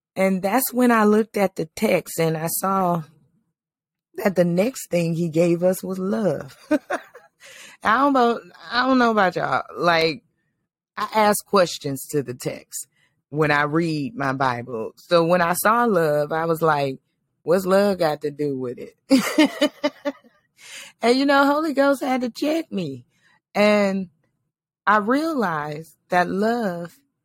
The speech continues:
is everything, because God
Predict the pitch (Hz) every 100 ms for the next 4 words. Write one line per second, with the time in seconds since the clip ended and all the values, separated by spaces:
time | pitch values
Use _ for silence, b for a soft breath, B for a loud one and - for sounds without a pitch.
0 | _ 185 190 - - 202 220 180 160 -
1 | - - - _ _ _ _ _ _ _
2 | _ _ _ 202 190 214 196 175 160 -
3 | 202 240 233 160 156